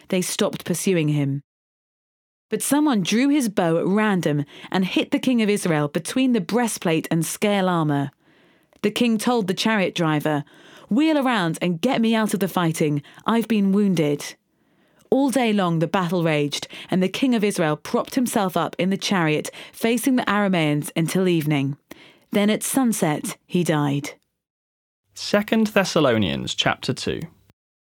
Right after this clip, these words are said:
Speaker 2: Concerning the coming of our Lord Jesus Christ and our being gathered to him, we ask you, brothers and sisters,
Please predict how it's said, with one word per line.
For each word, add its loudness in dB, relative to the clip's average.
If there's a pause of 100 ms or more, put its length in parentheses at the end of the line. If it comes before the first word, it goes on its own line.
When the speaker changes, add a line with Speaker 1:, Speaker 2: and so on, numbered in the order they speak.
(120)
Speaker 2:
Concerning 2
the 2
coming 2
of 0
our 4
Lord 4
Jesus 2
Christ -2
and 0
our 2
being 2
gathered 2
to 2
him, -4 (500)
we 4
ask 0
you, 0 (100)
brothers 4
and 4
sisters, -4